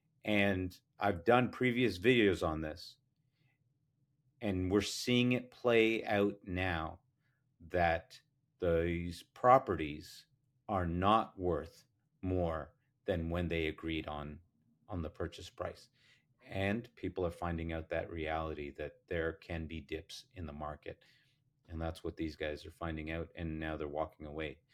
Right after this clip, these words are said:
from a hundred and forty thousand dollars. Anytime you're buying real estate, you have to know that the value of that property could go down. On average,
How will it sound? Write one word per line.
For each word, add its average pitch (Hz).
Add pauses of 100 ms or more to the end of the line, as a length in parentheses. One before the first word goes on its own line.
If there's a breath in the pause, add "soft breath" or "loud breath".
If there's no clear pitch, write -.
(220 soft breath)
from 78
a 69
hundred 71
and 67
forty 71
thousand 67
dollars. 67 (240)
Anytime 110
you're 98
buying 85
real 87
estate, 71 (100)
you 107
have 107
to 90
know 85
that 80 (480)
the 87
value 87
of 82
that 80
property 82
could 98
go 80
down. 71 (380)
On 98
average, 113